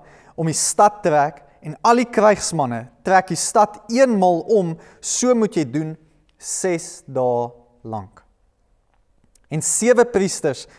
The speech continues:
vers vier, "En sewe priesters moet sewe ramshorings voor die ark dra. Maar op die sewende dag moet julle die stad sewe maal omtrek en die priesters moet op die horings blaas."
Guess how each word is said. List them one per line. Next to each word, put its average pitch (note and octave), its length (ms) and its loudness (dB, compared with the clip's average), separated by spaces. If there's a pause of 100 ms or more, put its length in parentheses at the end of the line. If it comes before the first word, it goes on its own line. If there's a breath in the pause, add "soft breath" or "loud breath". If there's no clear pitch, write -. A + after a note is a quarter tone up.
vers E3 220 0
vier, E3+ 360 -2
"En E3+ 120 -4
sewe B3+ 360 0
priesters G3+ 500 -4
moet D3+ 180 -8
sewe B3+ 480 0
ramshorings C#3+ 840 -2 (360 loud breath)
voor F#3 220 0
die D#3+ 200 -2
ark E3 360 0
dra. A#2+ 380 -4 (440 soft breath)
Maar E3+ 240 2
op F#3+ 140 2
die G3 80 -2
sewende B3 600 0
dag C#3 320 0
moet D3+ 220 -6
julle E3+ 240 2
die D#3+ 140 -2
stad - 400 -2
sewe A#3+ 600 -2
maal E3+ 300 0
omtrek D3+ 520 -4 (340 soft breath)
en D#3+ 120 -6
die D#3 100 -4
priesters G#3+ 580 -2
moet D3+ 180 -6
op D3+ 120 -4
die C3+ 100 -2
horings C3+ 500 -4
blaas." A#2 580 -8